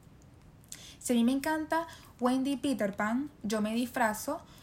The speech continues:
con, o sea, o no me disfrazo, yo me visto con un vestido cualquiera azul largo y me recojo el cabello. Mientras que mi pareja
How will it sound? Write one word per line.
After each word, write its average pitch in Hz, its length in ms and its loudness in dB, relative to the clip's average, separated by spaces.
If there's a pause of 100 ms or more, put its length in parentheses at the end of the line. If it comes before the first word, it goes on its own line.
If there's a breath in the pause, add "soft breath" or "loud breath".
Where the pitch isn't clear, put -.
(180 loud breath)
con, 233 440 2
o - 60 -10
sea, 220 160 2
o 202 60 2
no 202 100 2
me 233 100 0
disfrazo, 214 460 0
yo 196 180 -2
me 220 160 0
visto 277 480 -2 (280 loud breath)
con 233 180 4
un 247 100 4
vestido 294 500 0
cualquiera 220 640 0
azul 214 460 -2
largo 208 480 0
y - 20 4
me 220 120 4
recojo 202 360 -2
el 214 100 -4
cabello. 185 500 -6 (360 loud breath)
Mientras 254 520 4
que 220 200 0
mi 202 300 0
pareja 254 580 0